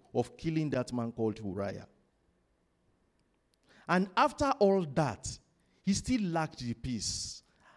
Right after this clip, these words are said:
After killing Uriah, what he thought in his mind was that by eliminating Uriah, that everything would be okay. No. You can only cover it from man. You cannot cover it from God. God sent Naaman.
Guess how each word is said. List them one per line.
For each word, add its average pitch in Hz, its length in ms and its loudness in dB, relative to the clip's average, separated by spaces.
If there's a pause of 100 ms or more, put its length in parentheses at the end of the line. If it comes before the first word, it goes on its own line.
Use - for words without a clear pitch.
(120)
After 285 320 6
killing 226 480 4
Uriah, 156 520 6 (580)
what 254 280 6
he 233 100 6
thought 262 400 6
in 180 100 6
his 156 220 2
mind 160 360 0 (200)
was 175 220 6
that 190 200 2
by 190 240 2
eliminating 220 720 4
Uriah, 160 560 8 (280)
that 170 300 4
everything 233 540 2
would 160 120 0
be 143 220 -4
okay. 175 440 2 (380)
No. 143 400 -2 (840)
You 170 120 0
can 190 240 2
only 247 220 0
cover 190 340 2
it 160 180 0
from 113 320 2
man. 117 320 0
You 135 120 0
cannot 147 360 -4
cover 143 240 -2
it 123 140 -4
from 95 240 -8
God. 101 240 -6 (1040)
God 151 180 4
sent 139 320 -2
Naaman. 123 360 0